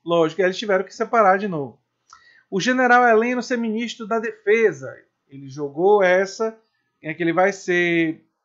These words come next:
o mi-, o Heleno, inclusive, ele não assumiria só o, o, é, a, o Ministério da Defesa.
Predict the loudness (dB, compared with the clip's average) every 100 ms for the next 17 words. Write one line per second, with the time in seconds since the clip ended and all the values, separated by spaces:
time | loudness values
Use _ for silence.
0 | -12 -10 -8 -10 -10 -2 2 4 4 2
1 | -2 -6 -6 -6 -6 -8 -12 _ _ -6
2 | -2 0 0 -2 -4 -4 -2 -2 -2 0
3 | 2 2 0 0 -2 -6 -12 -20 _ -18
4 | -18 _ _ -16 -14 -14 -14 -10 -8 -6
5 | -4 -4 -4 -8 -6 -8